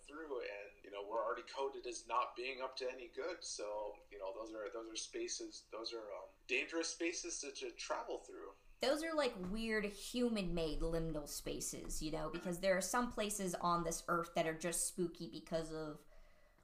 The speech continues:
Speaker 2: whatever is living there that we can't see in the next world. And I don't know whether or not you're a hokey person like I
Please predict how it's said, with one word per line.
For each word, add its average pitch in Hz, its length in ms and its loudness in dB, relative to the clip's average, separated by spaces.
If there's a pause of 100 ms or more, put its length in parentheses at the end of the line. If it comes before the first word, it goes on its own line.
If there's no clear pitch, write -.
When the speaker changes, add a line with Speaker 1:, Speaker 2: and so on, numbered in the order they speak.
Speaker 2:
whatever 202 480 10
is 185 180 6
living 170 400 4
there 165 220 6
that 160 260 0
we 170 120 0
can't - 320 0
see 160 360 2
in 156 120 -2
the 151 80 -2
next 156 400 -2
world. 160 300 4
And 202 80 4
I 202 100 8
don't 190 100 2
know 180 140 8
whether 170 200 6
or 170 40 2
not 170 200 4
you're 170 140 6
a 160 60 4
hokey 170 340 0
person 170 460 0
like 143 240 -4
I 147 140 0